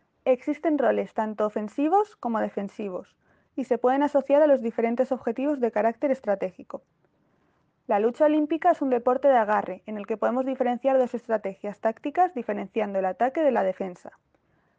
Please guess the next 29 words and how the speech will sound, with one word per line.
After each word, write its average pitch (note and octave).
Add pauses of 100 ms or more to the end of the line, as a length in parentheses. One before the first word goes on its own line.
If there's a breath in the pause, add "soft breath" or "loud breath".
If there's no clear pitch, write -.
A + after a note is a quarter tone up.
(120)
La B3+
estrategia B3+
táctica D#4
de C#4
ataque C#4+
consiste A#3+
en C4+
proyectar A3+
o A3+
controlar A3+
al, B3
al A3
adversario. F#3+ (640)
Por G#3+
el G3
contrario, C4
la A#3+
estrategia A3
táctica D4
defensiva C4
consiste B3+
en B3
evitar A3
esa B3+
proyección C4
y A#3+
control G#3+
del G3+
adversario. F#3